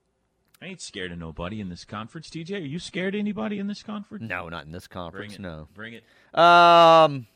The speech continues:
Speaker 2: last one
Speaker 1: I saw
Speaker 2: here,
Speaker 1: a
Speaker 2: we
Speaker 1: guy
Speaker 2: can
Speaker 1: in the
Speaker 2: get to pet of
Speaker 1: grocery
Speaker 2: the week.
Speaker 1: store. True story. Grocery store yesterday. I have a lot of grocery store encounters. I'm at Crest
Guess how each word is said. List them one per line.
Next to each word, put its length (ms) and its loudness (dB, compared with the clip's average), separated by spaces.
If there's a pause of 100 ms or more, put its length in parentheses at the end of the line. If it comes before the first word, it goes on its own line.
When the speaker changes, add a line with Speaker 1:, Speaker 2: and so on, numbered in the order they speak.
(1300)
Speaker 2:
last 300 -2
one 140 -6
Speaker 1:
I 40 -10
saw 100 -4
Speaker 2:
here, 80 0
Speaker 1:
a 20 -2
Speaker 2:
we 40 -4
Speaker 1:
guy 60 0
Speaker 2:
can 80 0
Speaker 1:
in 40 -4
the 80 -2
Speaker 2:
get 40 -6
to 60 -2
pet 60 0
of 40 0
Speaker 1:
grocery 180 -2
Speaker 2:
the 40 -4
week. 80 -4
Speaker 1:
store. 140 -6 (340)
True 200 -6
story. 400 -6 (100)
Grocery 380 -6
store 220 -12
yesterday. 440 -12
I 60 -6
have 100 -2
a 40 -6
lot 300 0
of 80 0
grocery 360 -6
store 200 -8
encounters. 520 -12 (400)
I'm 160 -4
at 120 -8
Crest 600 -4